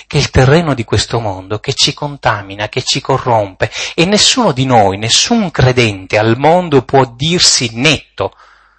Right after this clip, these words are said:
totalmente dal peccato. Tutti noi siamo quotidianamente toccati, ed è per questo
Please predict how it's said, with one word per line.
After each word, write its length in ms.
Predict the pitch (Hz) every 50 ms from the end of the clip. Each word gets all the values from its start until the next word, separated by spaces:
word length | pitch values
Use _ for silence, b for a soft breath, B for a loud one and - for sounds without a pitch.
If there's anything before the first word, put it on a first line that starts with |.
| b b _
totalmente 720 | - 131 127 - 131 120 120 120 131 147 156 156 156 - 123
dal 200 | 113 110 101 -
peccato. 560 | - - - - - 92 90 90 - 113 - B B B B B B
Tutti 320 | - - 240 - - - 185
noi 220 | 180 190 202 196
siamo 340 | 175 - - 170 160 151 143
quotidianamente 840 | - 139 143 - 151 139 139 135 131 135 143 151 151 139 - -
toccati, 580 | - - - - - - 110 104 101 - 104 - B B B B
ed 160 | B 254 208 277
è 80 | -
per 160 | - - -
questo 580 | - - 359 381 320 - - - - 98 -